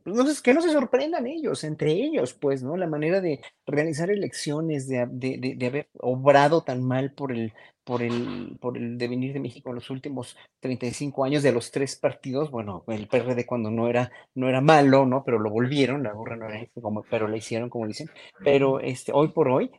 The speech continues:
pues, están en la misma tónica estos partidos, ¿no? De, de, de fraude, de, de, o sea, y además, ¿cómo lo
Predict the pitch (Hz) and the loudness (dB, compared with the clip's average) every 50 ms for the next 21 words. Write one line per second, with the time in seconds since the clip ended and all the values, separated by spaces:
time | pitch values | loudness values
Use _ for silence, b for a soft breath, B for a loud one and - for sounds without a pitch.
0 | _ _ - 131 123 - 131 - - 139 143 147 151 143 135 127 127 123 120 - | _ _ -6 -4 -4 -4 -6 -6 -4 -2 -2 -2 -2 -2 -2 -2 -2 -4 -4 -6
1 | 127 113 113 - 120 127 147 151 135 - - 110 110 - - 113 - - - 104 | -8 -6 -4 -2 -2 0 0 -2 -2 -4 -6 -6 -8 -8 -12 -16 -12 -10 -10 -10
2 | - _ - 107 104 101 95 98 101 98 110 120 117 113 104 101 98 101 104 104 | -8 _ -10 -10 -10 -10 -10 -10 -8 -6 -6 -4 -4 -4 -4 -4 -6 -6 -6 -6
3 | 104 110 110 - - 117 107 107 113 117 117 123 120 110 107 104 95 - _ _ | -6 -8 -10 -10 -8 -8 -6 -6 -6 -6 -6 -6 -4 -4 -4 -4 -6 -8 _ _
4 | _ _ - 117 113 113 - - - - 151 - 160 127 139 123 127 135 160 185 | _ _ -8 -4 -4 -4 -4 -4 -8 -8 -6 -4 -4 -2 -2 0 0 0 0 -2
5 | - - _ _ _ _ - 170 208 262 269 139 110 - - | -4 -8 _ _ _ _ -4 0 2 2 4 4 2 0 -4